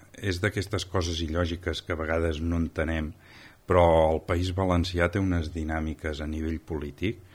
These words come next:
que fa, que se'ns fa estrany. La veritat és que aquí no, no ho entendríem, això, no? O no ho entenem, vaja. I, en canvi, a València estic segur que no estan tan escandalitzats com nosaltres.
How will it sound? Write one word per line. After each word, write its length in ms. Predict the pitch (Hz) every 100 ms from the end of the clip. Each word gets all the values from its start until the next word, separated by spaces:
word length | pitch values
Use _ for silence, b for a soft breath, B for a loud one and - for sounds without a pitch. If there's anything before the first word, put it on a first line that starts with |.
| B B B B
que 180 | - 90
fa, 220 | 87 92 85 85 82 82 80 80 78 80 78 80 80 82 85 85
que 120 | -
se'ns 220 | 95 95 87
fa 160 | 85
estrany. 460 | 78 - - - 90 - -
La 100 | 80
veritat 420 | 73 71 - 76
és 140 | 82 -
que 100 | 92
aquí 220 | 90 78
no, 320 | 80 95 90
no 220 | 80 82
ho 100 | 85
entendríem, 600 | 71 69 73 73 87 98 73
això, 180 | - 73
no? 140 | 80 - B B B B B -
O 120 | 90
no 160 | 78 82
ho 60 | 78
entenem, 500 | 71 76 101 95 -
vaja. 320 | 82 90 87 - B B B -
I, 160 | 107
en 100 | 101
canvi, 300 | 90 110 101
a 40 | 98
València 540 | 101 101 101 92 113 113
estic 420 | - - - -
segur 440 | - 131 104 117 123
que 100 | 131
no 140 | 110
estan 260 | - 107 104
tan 180 | 104 98
escandalitzats 840 | 95 - 92 87 85 85 87 85 -
com 160 | 82
nosaltres. 600 | 78 73 69 67 - 80